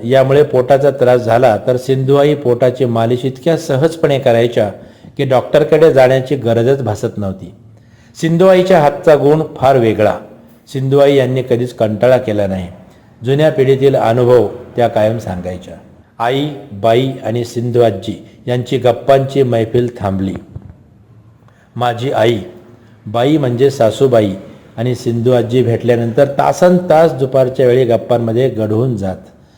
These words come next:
मात्र सिंधू आजी गेल्यानं ती मैफिल आता थांबली गेली. जेवण केल्याशिवाय जायचे नाही हा नियम.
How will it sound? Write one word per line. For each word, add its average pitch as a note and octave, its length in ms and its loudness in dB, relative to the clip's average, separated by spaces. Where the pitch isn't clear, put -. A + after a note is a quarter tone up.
मात्र A2+ 400 -4
सिंधू A#2+ 420 -2
आजी A2+ 320 2
गेल्यानं G#2+ 440 0
ती A#2+ 100 -2
मैफिल A2 400 -2
आता G#2+ 240 0
थांबली G2+ 300 -4
गेली. F2+ 360 -12
जेवण D3+ 360 4
केल्याशिवाय C#3+ 880 4
जायचे B2 460 2
नाही A#2 520 0
हा G#2+ 180 -2
नियम. G#2+ 300 -2